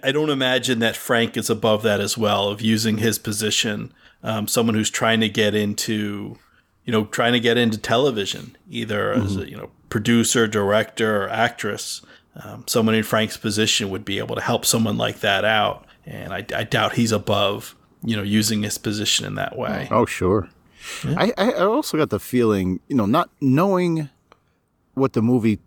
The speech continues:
Speaker 2: you know, is about and turns out to be, like, these jokes early on, kinda like, um, Frank,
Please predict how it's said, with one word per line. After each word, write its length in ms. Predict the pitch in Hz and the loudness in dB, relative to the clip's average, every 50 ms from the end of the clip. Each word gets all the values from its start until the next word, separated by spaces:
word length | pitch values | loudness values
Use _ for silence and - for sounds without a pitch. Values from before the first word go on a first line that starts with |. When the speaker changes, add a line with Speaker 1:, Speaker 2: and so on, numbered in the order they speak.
| _ _ - | _ _ -4
Speaker 2:
you 160 | - 123 107 | 0 0 2
know, 140 | 87 82 82 | 2 0 0
is 160 | - 127 113 107 | 0 0 2 2
about 360 | 98 78 110 110 107 101 95 | 2 0 2 2 2 2 2
and 100 | 95 92 | 0 0
turns 220 | - 117 104 92 101 | 0 0 0 0 0
out 140 | 92 87 | 0 0
to 100 | - - | 0 -2
be, 400 | 85 120 127 120 104 101 98 90 _ _ - - - - - | 0 2 2 2 4 2 0 -2 _ _ -20 -20 -8 -2 -2
like, 140 | 127 120 - | -2 0 0
these 180 | 156 135 104 | 0 -2 -2
jokes 340 | - - 165 175 185 - - - | 0 0 2 2 0 0 0 0
early 280 | 147 135 117 117 113 | 2 2 4 4 4
on, 320 | 117 120 113 101 90 87 85 | 4 4 4 4 2 0 -2
kinda 440 | - - - 123 123 120 107 101 101 - _ _ _ _ - | -4 -2 0 2 2 4 2 2 0 -2 _ _ _ _ -6
like, 400 | 120 120 120 139 131 107 92 - | -6 -4 -2 0 0 0 2 2
um, 340 | 110 98 95 90 85 82 80 - - | 2 2 2 2 0 -2 -4 -6 -4
Frank, 240 | - 123 110 110 | -2 0 0 0